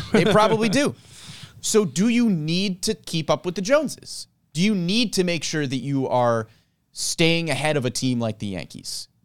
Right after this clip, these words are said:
Speaker 2: that isn't going to have another disappointing season more than likely? That, I think that's a question there too,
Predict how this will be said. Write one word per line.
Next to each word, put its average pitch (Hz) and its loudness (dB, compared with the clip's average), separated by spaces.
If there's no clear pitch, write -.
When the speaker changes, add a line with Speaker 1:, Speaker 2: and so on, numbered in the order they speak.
Speaker 2:
that 120 -2
isn't 139 -2
going 151 -2
to 131 -2
have 147 0
another 120 -2
disappointing 120 -2
season 95 -4
more 80 -10
than 65 -16
likely? - -16
That, 139 0
I 139 -2
think 143 -4
that's - -2
a 131 0
question 113 -2
there 110 0
too, 196 -4